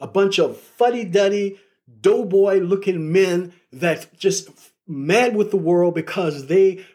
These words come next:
want everything to be controlled by them. Look at them. Just take a gander. All you have to do is bring up the pictures. Look at these guys.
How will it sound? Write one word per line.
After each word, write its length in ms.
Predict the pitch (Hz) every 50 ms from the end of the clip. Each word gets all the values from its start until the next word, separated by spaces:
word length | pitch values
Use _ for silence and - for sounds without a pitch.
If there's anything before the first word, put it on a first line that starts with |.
| _ -
want 300 | 135 147 170 180 196 -
everything 500 | - 226 233 226 208 196 - 196 190 180 170
to 80 | 180
be 500 | 165 - 170 185 185 175 175 175 175 - _ _ _ _ _ _ _ _ _ _
controlled 640 | - - 175 156 - - - - 208 190 185 180 151
by 200 | 160 156 151 151
them. 280 | 127 131 147 131 104 - - _ _ _ _ _ _ _ -
Look 240 | 160 247 285 - 269
at 200 | 202 165 - -
them. 160 | 135 104 - - _ _ _ _ _ _ _ -
Just 320 | - 262 - - - -
take 200 | - - 277 -
a 120 | 240 - - 151 147 135
gander. 440 | - 202 226 233 220 196 156 139 147
All 180 | 165 214 240
you 80 | 240 233
have 120 | 233 240
to 100 | 208 190
do 280 | 170 208 220 208 190 - - _ _
is 220 | - 165 160 - - - _ _ _ -
bring 160 | 190 202 214 214
up 120 | 208 208
the 60 | 185
pictures. 460 | 180 - 202 214 214 - 143 127 127
Look 180 | 139 165 247 247
at 140 | 214 190 -
these 160 | 175 160 135
guys. 480 | - 135 120 - - - - - -